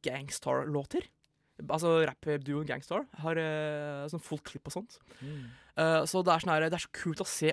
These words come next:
Speaker 1: at, eh, de holder skikkelig tro til tradisjonen og connection mellom tegneserier og hiphop. Og at de, på en måte, klarer å overføre vi-, den til, på en måte, at personen og T V og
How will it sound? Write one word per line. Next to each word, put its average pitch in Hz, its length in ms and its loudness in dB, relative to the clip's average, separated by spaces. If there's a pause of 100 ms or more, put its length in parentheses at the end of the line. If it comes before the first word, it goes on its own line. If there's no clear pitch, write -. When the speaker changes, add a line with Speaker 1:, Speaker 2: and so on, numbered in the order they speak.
Speaker 1:
at, - 360 -6 (1000)
eh, 147 300 -2
de 156 100 -4
holder 143 420 -6
skikkelig - 520 -6
tro 151 220 -6 (100)
til 147 200 -6
tradisjonen 143 640 -6
og - 40 -12
connection - 480 -8
mellom 131 220 -6
tegneserier 131 420 -8
og 143 60 -12
hiphop. - 300 -16 (720)
Og 147 140 -2
at 151 160 -14
de, 156 80 -2
på 156 80 -2
en 156 60 -2
måte, - 160 -10
klarer 139 340 0
å 147 220 -2
overføre 147 340 -2
vi-, 143 240 -4
den 135 220 -8
til, 143 180 -10
på 143 140 -8
en - 80 -2
måte, 131 220 -8 (140)
at - 140 -14
personen 131 300 -12
og - 80 -12
T 147 160 -10
V - 100 -10
og - 60 -10